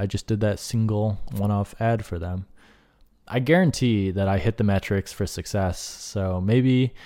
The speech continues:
Trade is a little lacking on the marketing budget right now, but I've reached back out to them, that agency, to do more work, and they haven't gotten back to me. So maybe my next step is actually to work, reach out to Trade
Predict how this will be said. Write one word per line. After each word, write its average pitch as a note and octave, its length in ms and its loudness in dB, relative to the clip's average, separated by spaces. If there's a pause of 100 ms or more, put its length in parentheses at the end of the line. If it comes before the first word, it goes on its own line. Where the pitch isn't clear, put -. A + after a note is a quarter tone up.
(240)
Trade A#2 380 4
is G#2+ 480 0 (520)
a A2 80 -2
little G#2 520 2 (920)
lacking G#2 360 2
on G2 100 2
the F#2+ 60 2
marketing G#2+ 480 0
budget A2 340 0
right A#2 140 -2
now, B2+ 340 0 (600)
but G#2+ 100 0
I've G#2+ 140 2
reached - 280 2
back G2+ 220 2
out G2+ 220 2
to G#2 80 -4
them, F#2+ 460 -2 (120)
that G2 260 -2
agency, G2 520 -2
to - 140 -6
do G#2 160 0
more F#2+ 260 0
work, G2 380 -2
and G2+ 100 -6
they F#2+ 60 0
haven't G#2 340 -2
gotten F#2 240 -2
back F#2+ 260 -2
to G#2+ 100 -6
me. G2 260 -4 (420)
So - 140 0
maybe C3 680 4
my A2 160 0
next G#2 300 0
step G2+ 320 -2
is F#2+ 180 -2
actually F#2 380 -4
to - 120 -6
work, F#2+ 320 -4 (140)
reach A2+ 280 0
out F#2 300 -2
to - 120 -8
Trade F#2 500 -2